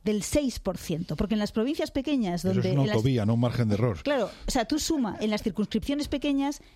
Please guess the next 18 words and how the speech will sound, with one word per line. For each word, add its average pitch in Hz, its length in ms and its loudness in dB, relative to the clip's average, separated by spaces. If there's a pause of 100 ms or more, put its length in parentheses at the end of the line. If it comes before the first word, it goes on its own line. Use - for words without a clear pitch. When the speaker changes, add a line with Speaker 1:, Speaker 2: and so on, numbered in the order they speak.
(260)
Speaker 1:
el 202 160 2
grado 294 280 2
de 294 80 0
indecisos, 277 640 -2
o 185 60 0
el, 175 180 -2
el 180 120 -4
porcentaje 202 440 -2
de 277 40 0
indecisos, 269 560 -2
el 208 120 0
de 202 80 0
los 202 120 -2
que 233 140 0
no 269 720 0
van 269 160 2
a 269 40 2
votar, 269 300 0